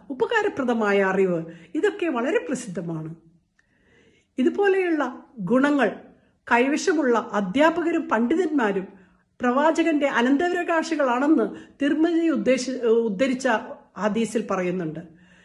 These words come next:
ഇഹത്തിലും പരത്തിലും പ്രയോജനകരമായ അറിവ് നൽ-, നേടാൻ എല്ലാ അധ്യാപകർക്കും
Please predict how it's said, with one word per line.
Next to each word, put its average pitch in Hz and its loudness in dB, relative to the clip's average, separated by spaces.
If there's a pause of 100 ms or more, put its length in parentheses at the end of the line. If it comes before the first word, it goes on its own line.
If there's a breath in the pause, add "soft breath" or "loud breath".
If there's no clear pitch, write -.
(240 soft breath)
ഇഹത്തിലും 208 -2
പരത്തിലും 214 0 (220)
പ്രയോജനകരമായ 294 0 (220)
അറിവ് 370 4
നൽ-, 220 2 (240)
നേടാൻ 233 2 (340 loud breath)
എല്ലാ 302 2
അധ്യാപകർക്കും 220 0